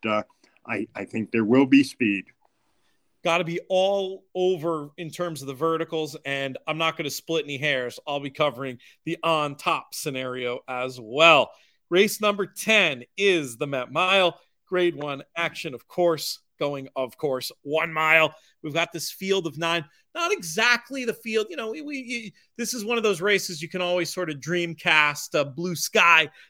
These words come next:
Speaker 2: to have a few other participants. It's interesting the way it comes up here. Obviously, Cody's Wish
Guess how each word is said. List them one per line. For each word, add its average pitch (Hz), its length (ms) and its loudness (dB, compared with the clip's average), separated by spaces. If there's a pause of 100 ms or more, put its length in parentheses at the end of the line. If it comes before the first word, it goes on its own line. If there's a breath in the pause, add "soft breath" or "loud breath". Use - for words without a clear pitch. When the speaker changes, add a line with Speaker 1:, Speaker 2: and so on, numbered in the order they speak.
(100)
Speaker 2:
to 180 60 2
have 165 120 2
a 147 60 -6
few 170 420 -4 (240 soft breath)
other 175 260 -2
participants. 151 720 -8
It's 143 120 -8
interesting 226 500 -4 (280)
the 170 80 -2
way 170 280 2
it 170 340 -10
comes 156 320 -6
up 180 200 -2
here. 160 400 -4
Obviously, 175 480 -4
Cody's 151 360 -6
Wish 180 400 -2